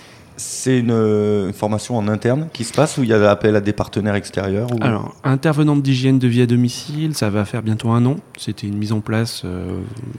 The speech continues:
Speaker 2: par S D T. Et effectivement, aujourd'hui, c'est en interne. C'est cent pour cent de la formation se fait en interne.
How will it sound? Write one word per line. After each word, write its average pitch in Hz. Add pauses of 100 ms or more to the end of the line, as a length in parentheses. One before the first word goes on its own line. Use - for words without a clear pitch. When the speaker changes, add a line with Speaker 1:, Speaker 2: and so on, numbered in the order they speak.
(160)
Speaker 2:
par 117
S 113
D 107
T. 156
Et 113
effectivement, 120
aujourd'hui, 123
c'est -
en 147
interne. 101
C'est 104
cent 143
pour 131
cent 135
de 123
la 117
formation 113
se 135
fait -
en 95
interne. 135